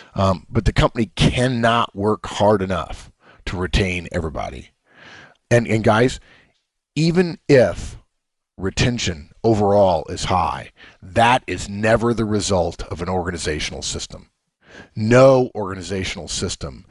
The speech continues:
can be exceptionally good at retaining people.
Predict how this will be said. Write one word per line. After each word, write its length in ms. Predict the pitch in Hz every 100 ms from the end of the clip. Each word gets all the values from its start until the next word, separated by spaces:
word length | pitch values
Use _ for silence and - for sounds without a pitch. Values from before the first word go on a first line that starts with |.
| - -
can 200 | - 101
be 120 | 101
exceptionally 760 | 87 - - 120 - 107 92 90
good 400 | 78 71 62 - -
at 160 | 92
retaining 420 | 82 - 82 65
people. 400 | - 73 - -